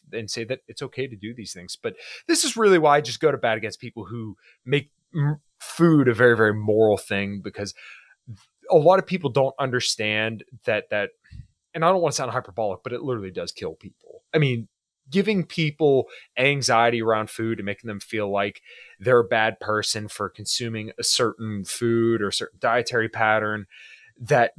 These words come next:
gives them that sense of disordered eating and makes them, you know, just put hard rules around food. And this just fucks people up so bad. So, um, it, it's why when I see people saying, "Oh, well, this is bad,"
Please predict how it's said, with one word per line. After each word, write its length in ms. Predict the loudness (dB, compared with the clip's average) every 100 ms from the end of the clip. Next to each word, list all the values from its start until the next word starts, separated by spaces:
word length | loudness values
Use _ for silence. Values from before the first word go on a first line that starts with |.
| 0
gives 320 | 2 2 2
them 240 | 0 2
that 200 | -2 0
sense 320 | 0 0 -2
of 140 | -4 -4
disordered 440 | -4 -2 -2 -2
eating 460 | -2 -2 0 -2 -4 -6
and 180 | -2
makes 280 | 2 2 2
them, 340 | 0 0 -4 -10 _ -4
you 100 | 2
know, 160 | 2 2
just 220 | -2 0
put 180 | -2 2
hard 240 | 4 4
rules 280 | 2 0 2
around 220 | -2 -2
food. 200 | -6 -4
And 180 | -2 0
this 100 | 2
just 240 | 2 0 -2 -14 -2
fucks 280 | 0 0 -6
people 380 | -8 -8 -4 -4
up 140 | -2
so 220 | -2 -2
bad. 360 | -2 -4 -4 -6
So, 280 | -6 -6 -8 -12 -20 -20 -6
um, 280 | -2 -2 -6 _
it, 140 | -8 -4
it's 180 | -4
why 320 | 0 4 4 4
when 200 | 0 -2
I 40 |
see 200 | -4 -6
people 240 | -10 -12
saying, 200 | -8 -8
"Oh, 100 | -8
well, 280 | -6 -6 -8 -6
this 240 | -4 -4
is 80 | -4
bad," 360 | 0 2 2